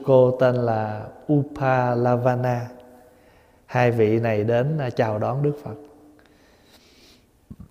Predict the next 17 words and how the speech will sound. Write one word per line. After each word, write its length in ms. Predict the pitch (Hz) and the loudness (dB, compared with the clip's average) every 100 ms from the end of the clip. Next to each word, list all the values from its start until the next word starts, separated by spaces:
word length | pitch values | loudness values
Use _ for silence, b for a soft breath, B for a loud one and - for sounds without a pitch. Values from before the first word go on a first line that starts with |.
| _ _ _ _ - | _ _ _ _ -6
Sư 260 | 117 147 139 | 2 2 4
cô 200 | 135 131 | 4 4
này 120 | 120 | 2
mới 140 | 117 | -2
chạy 280 | 135 113 104 | -2 -2 -4
tới: 280 | 110 131 147 - - b b b b b b b _ b b b b b b b b | -4 -4 -6 -10 -20 b b b b b b b _ b b b b b b b b
"Bạch 120 | 117 117 | 0 2
Đức 160 | 147 147 | 2 2
Thế 140 | 156 | 0
Tôn, 300 | 156 135 131 | 2 2 2
hôm 180 | 131 127 | 0 0
nay 160 | 127 | 0
chúng 220 | 120 143 147 | 0 -2 -2
con 160 | 139 | -4
hân 180 | 120 131 | -2 -4
hạnh 360 | 123 113 110 123 | -2 -6 -6 -8
quá. 180 | 135 | -8